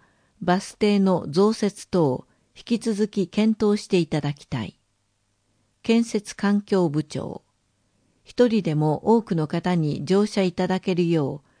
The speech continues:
今後も利便性の向上に努めてまいりたい。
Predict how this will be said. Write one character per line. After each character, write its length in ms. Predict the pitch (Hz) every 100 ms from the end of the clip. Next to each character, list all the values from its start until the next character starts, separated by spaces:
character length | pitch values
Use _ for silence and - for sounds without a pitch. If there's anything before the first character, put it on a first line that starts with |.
| _ _
今 260 | 208 208
後 120 | 190
も 280 | 180 175 165 -
利 140 | 165
便 200 | 175 226
性 240 | 233 226 220
の 140 | 214
向 260 | 208 214 220
上 240 | 214 202
に 260 | 185 190 - -
努 120 | - 208
め 100 | 180
て 160 | 147
ま 220 | 127 127
い 40 | 131
り 140 | 131
た 220 | - 127
い。 180 | 104 -